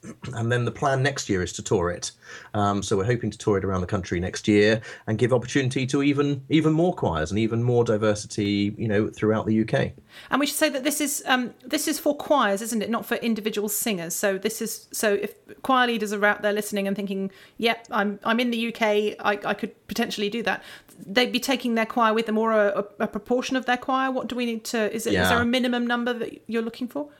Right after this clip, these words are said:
Speaker 1: Well, it's a minimum of four singers, so it makes up a, an S A T B basically, but it is,
Speaker 2: Right.
Speaker 1: it is for choirs only. We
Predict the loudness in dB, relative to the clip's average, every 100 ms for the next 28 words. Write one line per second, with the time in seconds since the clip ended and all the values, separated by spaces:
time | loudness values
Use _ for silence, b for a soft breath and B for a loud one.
0 | B 4 4 4 6 6 4 2 4 4
1 | 4 2 0 -2 0 2 2 0 -2 0
2 | -2 0 -2 -2 -2 0 0 0 0 0
3 | 0 -2 -4 -4 -2 0 2 6 6 4
4 | 0 0 0 0 -2 2 4 4 4 0
5 | 2 0 0 -4 -2 0 0 -2